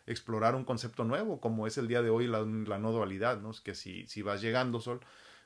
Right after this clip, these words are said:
eh, regrésate, va a quedar grabado todo en las redes sociales, ¿no? Eh, eh, regrésate al principio del tema para que también escuches el tema del día de hoy, que puede ser también por la,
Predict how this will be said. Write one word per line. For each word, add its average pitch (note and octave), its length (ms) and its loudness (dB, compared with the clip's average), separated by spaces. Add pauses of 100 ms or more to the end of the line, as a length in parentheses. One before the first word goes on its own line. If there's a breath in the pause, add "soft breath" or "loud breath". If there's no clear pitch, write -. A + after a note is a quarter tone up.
eh, F#2+ 340 -6
regrésate, A2 720 0
va A2 120 -2
a - 40 -8
quedar A2 180 0
grabado G#2+ 360 4
todo A2 200 0
en G2+ 60 -4
las F#2 100 -8
redes G2+ 180 -4
sociales, G#2 380 -4
¿no? C#3 80 -14 (560 soft breath)
Eh, G2+ 320 -4
eh, G2+ 360 -6
regrésate A#2 480 0
al G#2+ 160 -2
principio A#2 420 -4
del A#2 160 -2
tema B2 300 0
para G#2+ 180 0
que A2+ 80 -10
también G#2+ 260 -4
escuches A2+ 300 -8
el A2 120 -4
tema A#2 180 0
del A#2 100 0
día A#2+ 140 4
de B2 60 4
hoy, B2 180 0
que A#2 100 -6
puede A#2 240 2
ser A2 160 -4
también A2 300 -4
por G#2+ 180 -2
la, F#2 160 -6